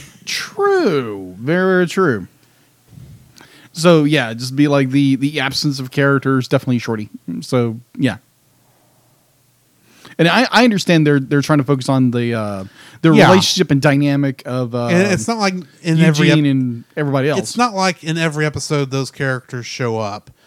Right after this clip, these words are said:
Speaker 1: except for Shorty, 'cause Shorty
Speaker 2: Mm-hmm.
Speaker 1: just keeps showing up.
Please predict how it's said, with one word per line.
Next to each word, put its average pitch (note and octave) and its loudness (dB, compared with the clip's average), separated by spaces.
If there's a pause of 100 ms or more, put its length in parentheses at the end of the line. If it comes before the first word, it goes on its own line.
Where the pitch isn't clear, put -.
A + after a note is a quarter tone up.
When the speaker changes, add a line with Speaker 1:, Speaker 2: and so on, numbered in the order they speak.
(420)
Speaker 1:
except - -14
for - -18
Shorty, B2+ 0
'cause A#2 -16
Shorty C3 -4
Speaker 2:
Mm-hmm. A#2 -8
Speaker 1:
just - -12
keeps - -14
showing B2 -8
up. A#2+ -8